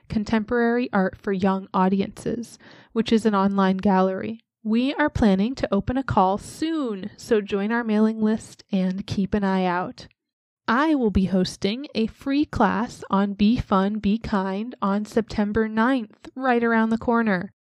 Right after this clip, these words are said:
I'm excited to share some really fun printmaking techniques with you. We'll be exploring printmaking using supplies you probably already have at home.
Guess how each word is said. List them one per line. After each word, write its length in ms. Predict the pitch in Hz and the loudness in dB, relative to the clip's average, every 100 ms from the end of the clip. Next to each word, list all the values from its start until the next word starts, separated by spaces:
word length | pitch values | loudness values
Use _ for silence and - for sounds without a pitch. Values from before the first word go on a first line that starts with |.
| _ | _
I'm 160 | 214 233 | 0 0
excited 560 | 226 - 220 277 294 - | -2 0 2 4 2 0
to 120 | 240 | -4
share 480 | - 220 214 202 202 | 2 4 4 2 0
some 360 | - 196 196 | -2 -2 0
really 280 | 247 294 311 | 2 2 2
fun 340 | - 220 220 | 0 0 2
printmaking 580 | 226 202 214 202 214 190 | 0 -2 0 0 0 -2
techniques 520 | - 190 196 190 - | 0 0 2 -2 -2
with 240 | - - - | -6 -6 -4
you. 220 | 220 220 - _ | -4 -4 -8 _
We'll 140 | 214 202 | 2 4
be 200 | 226 233 | 4 2
exploring 800 | 226 - - 233 220 247 269 269 | 0 -6 -6 0 2 2 0 -2
printmaking 680 | - 208 196 190 - 202 214 | -2 0 2 2 2 0 2
using 360 | 208 214 208 | 0 0 -4
supplies 880 | - 208 - 320 277 196 196 226 - | -4 -8 0 2 4 4 0 -2 -4
you 80 | 262 | -8
probably 760 | - - 339 330 302 285 294 - | -8 -2 2 2 0 -2 -2 2
already 360 | 214 226 226 | 2 2 0
have 300 | 208 202 202 | 0 0 0
at 100 | - | -2
home. 460 | 208 185 180 202 | -2 -2 -2 -10